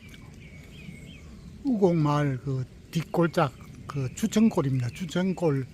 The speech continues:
뒷골짝에 자리한 해인암을 제가 소개해드렸습니다. 아, 문이 열려 있으면 안으로 들어가서 소개를,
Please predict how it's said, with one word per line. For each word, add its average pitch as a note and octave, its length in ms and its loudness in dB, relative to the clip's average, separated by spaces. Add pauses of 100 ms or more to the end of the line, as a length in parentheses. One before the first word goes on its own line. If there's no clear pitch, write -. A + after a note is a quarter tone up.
(600)
뒷골짝에 E3+ 560 2
자리한 C#3+ 420 0
해인암을 F3+ 1200 6
제가 C3 280 -2
소개해드렸습니다. B2+ 1040 -4 (760)
아, C3+ 380 0
문이 F#3 240 6
열려 D#3+ 220 6
있으면 D#3 560 0
안으로 E3+ 300 2
들어가서 C#3+ 520 -2
소개를, C#3+ 580 -2